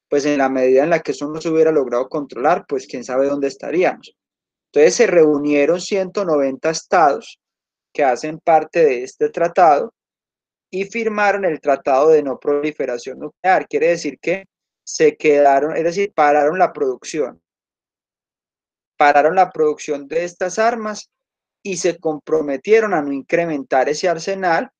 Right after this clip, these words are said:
y el que tienen, pues, a hacer un uso pacífico de él y posiblemente generar su destrucción,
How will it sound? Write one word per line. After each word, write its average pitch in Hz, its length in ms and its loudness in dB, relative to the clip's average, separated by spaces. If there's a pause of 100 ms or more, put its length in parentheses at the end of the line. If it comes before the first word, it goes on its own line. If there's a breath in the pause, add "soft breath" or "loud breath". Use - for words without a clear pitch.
(500)
y 160 260 0
el 151 220 4
que 156 160 2
tienen, 151 500 0
pues, 160 380 0 (220)
a 139 140 -2
hacer 143 280 -2
un 160 140 -6
uso 175 260 -6
pacífico 170 840 -2
de 196 300 4
él 233 80 -2 (400)
y 202 140 -6
posiblemente 160 1120 -4 (120)
generar 127 520 -2
su - 160 -8
destrucción, 151 760 -2